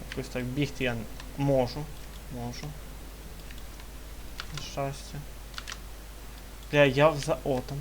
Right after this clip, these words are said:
лут. М, взагалі не уявляю, де шукати можна. Опа. Можна?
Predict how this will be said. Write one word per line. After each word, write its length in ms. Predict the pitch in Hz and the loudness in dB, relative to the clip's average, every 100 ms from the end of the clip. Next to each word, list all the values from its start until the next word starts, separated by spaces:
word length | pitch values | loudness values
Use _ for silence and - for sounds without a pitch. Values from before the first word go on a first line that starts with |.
| 151 | -4
лут. 240 | 127 - - - - 151 | -6 -8 -10 -10 -10 -4
М, 360 | 139 143 147 143 | 0 2 2 2
взагалі 480 | 139 143 151 147 131 | 2 0 2 0 0
не 220 | 131 135 | 0 0
уявляю, 460 | 135 135 131 131 | 0 0 2 2
де 200 | 120 131 | 2 0
шукати 500 | 127 - - 160 - | 0 -2 0 0 0
можна. 400 | 170 170 - 165 156 - - - - - - - - - - - - - 339 - - - - - - - - - - | -4 -4 -4 -6 -6 -10 -10 -10 -10 -10 -10 -10 -10 -10 -10 -10 -10 -8 -8 -8 -10 -10 -10 -10 -10 -10 -10 -10 -6
Опа. 600 | 160 147 - - 117 110 110 127 - - - - - - - - - - - - - - - - - - - - - - - - - - - - - - - - - - - | -2 -2 -4 -2 0 0 -2 -6 -6 -8 -8 -6 -6 -8 -10 -10 -10 -10 -10 -10 -10 -10 -12 -12 -12 -10 -12 -12 -10 -10 -10 -10 -10 -10 -10 -10 -10 -4 -4 -4 -10 -6 -2
Можна? 300 | 156 - | 0 2